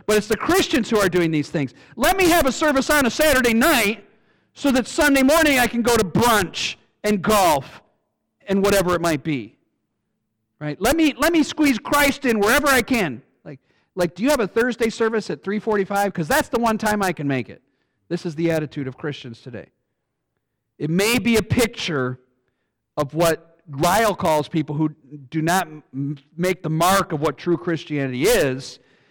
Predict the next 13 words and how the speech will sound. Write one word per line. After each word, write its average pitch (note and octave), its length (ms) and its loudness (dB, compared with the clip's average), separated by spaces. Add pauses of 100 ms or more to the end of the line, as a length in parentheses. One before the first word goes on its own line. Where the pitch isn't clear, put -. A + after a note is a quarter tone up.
(360)
It C#3 120 -4
is C#3+ 100 -2
certainly A#3 640 -2
the C3+ 100 -2
mark B2+ 320 0
of B2 80 -8
the A#2+ 80 -6
Pharisees B2+ 600 -4
that A2 120 -10
Jesus A2+ 340 -12
was G#2+ 160 -14
dealing G#2 340 -8
with G2 200 -10